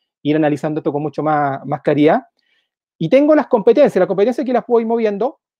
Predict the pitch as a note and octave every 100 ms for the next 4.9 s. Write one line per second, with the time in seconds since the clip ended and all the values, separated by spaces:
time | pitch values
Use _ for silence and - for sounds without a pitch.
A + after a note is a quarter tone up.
0 | _ - F3 G3+ A3 G#3+ G3+ - _ _
1 | _ _ _ - F#3 A#3+ C4 C#4 D#4 D4
2 | B3+ - F#3+ F3+ G3+ B3 - C4 G3+ -
3 | A3 B3 A#3+ A#3 A#3 B3 _ _ _ F#3
4 | F#3 D4 C#4 A#3 F#3+ - - E3 G#2+